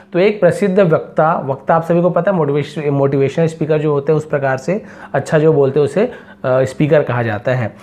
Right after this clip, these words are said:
तो एक विख्यात वक्ता with ट्वेंटी डॉलर यानी बीस रुपये, बीस डॉलर के साथ, बीस रुपये अलग हो गया, एक डॉलर का कीमत फिलहाल अभी तिहत्तर रुपये या चौहत्तर रुपये के आसपास चल रहा है। तो अब सीधी सीधी बात है, बीस डॉलर यानी क्या होगा, उसको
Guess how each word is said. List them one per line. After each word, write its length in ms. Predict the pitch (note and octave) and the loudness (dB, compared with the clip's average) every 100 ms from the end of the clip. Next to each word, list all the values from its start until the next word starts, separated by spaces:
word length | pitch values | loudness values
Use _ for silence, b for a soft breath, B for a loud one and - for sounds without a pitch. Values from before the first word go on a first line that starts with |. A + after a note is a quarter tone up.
| B B - | B B 0
तो 60 | G3 | 4
एक 200 | A3 G3+ | 4 2
विख्यात 500 | F3+ F#3 F3+ F#3 F3 | 0 2 2 2 0
वक्ता 600 | D#3+ - F3 - C#3 C#3 | -2 0 -2 -2 -4 0
with 160 | B3 F#3+ - | 0 0 -6
ट्वेंटी 280 | - D#3 D3+ | -2 0 2
डॉलर 300 | E3 D#3 E3+ | 4 4 4
यानी 340 | D3+ D3 F#3+ C#4 B B - | 2 2 0 -2 B B -4
बीस 520 | C3 F#3 B3 B3 - | 2 4 4 2 0
रुपये, 380 | D#3+ D3 E3 D#3+ | 0 4 4 4
बीस 360 | C#3+ E3 G#3 | 2 2 2
डॉलर 260 | D#3+ E3 D#3+ | 4 4 4
के 140 | D#3 | 2
साथ, 500 | D#3+ D#3 A2+ G#2+ - | 0 0 -2 -6 -10
बीस 280 | B2+ C3+ C#3+ | -4 -2 -2
रुपये 220 | C#3+ D3+ | 0 2
अलग 180 | D3+ D#3 | 2 4
हो 140 | D3+ D3 | 4 4
गया, 140 | E3+ | 2
एक 300 | - D#3+ D3+ | 2 0 2
डॉलर 240 | E3 D#3+ | 4 4
का 100 | D#3+ | 2
कीमत 420 | E3 D#3 D#3 F#3+ - B B - | 0 2 2 2 -2 B B 0
फिलहाल 280 | D#3 D#3 | 2 4
अभी 220 | D#3+ D3+ D#3+ | 2 2 0
तिहत्तर 420 | E3 C#3 C3+ D#3+ | 0 -2 -2 0
रुपये 300 | D#3 D3+ D#3 | 0 0 0
या 80 | D3 | 0
चौहत्तर 380 | D3 C3 B2+ | -2 -6 0
रुपये 200 | D3 D3 | 0 2
के 60 | C#3+ | 0
आसपास 360 | C3 B2+ C3+ - | 0 -2 -4 0
चल 160 | C3+ | 0
रहा 140 | A#2+ A#2 | 2 -2
है। 100 | - B B | -4 B B
तो 80 | - | -4
अब 60 | D3+ | -2
सीधी 220 | D#3+ E3+ | 0 0
सीधी 240 | E3+ D#3 | 0 0
बात 280 | D#3 D3+ C#3 | 2 2 2
है, 80 | D3+ | 0
बीस 240 | C#3+ D3+ | 0 0
डॉलर 140 | D3 D3 | 2 2
यानी 200 | D3 C#3+ | 0 0
क्या 140 | D#3 | 0
होगा, 180 | C#3 C#3 | 0 0
उसको 380 | D3 - F3+ | -2 0 -2